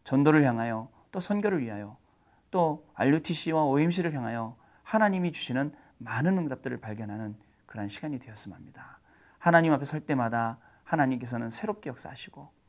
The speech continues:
또 설 때마다 하나님은 새 힘을 주셔서 능히 정말 많은 사람들이 힘들어하고 있는 이 세상, 많은 사람들이 힘들어하고 뛰어넘지 못하는 이 학업, 또 인간관계 갈등, 문제들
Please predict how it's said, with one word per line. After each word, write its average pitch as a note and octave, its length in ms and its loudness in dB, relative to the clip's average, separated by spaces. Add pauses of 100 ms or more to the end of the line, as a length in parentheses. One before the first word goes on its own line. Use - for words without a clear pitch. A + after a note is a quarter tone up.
(300)
또 - 120 2
설 F3 160 4
때마다 D#3 300 6
하나님은 B2 440 2
새 G#3 220 2
힘을 G3+ 240 0
주셔서 A2 420 -12 (540)
능히 E3 400 6 (180)
정말 C#3+ 220 -2
많은 C3 320 2
사람들이 F#3 460 2
힘들어하고 E3 440 0
있는 C3 140 0
이 A2 40 -6
세상, A#2+ 380 -6 (420)
많은 C#3 300 4
사람들이 F#3 380 2
힘들어하고 E3 500 0
뛰어넘지 F#3+ 320 -4
못하는 B2 280 -4
이 A#2+ 100 -6
학업, F3+ 400 4 (340)
또 E3+ 160 8
인간관계 D3+ 600 6
갈등, C#3+ 580 2
문제들 D#3+ 540 4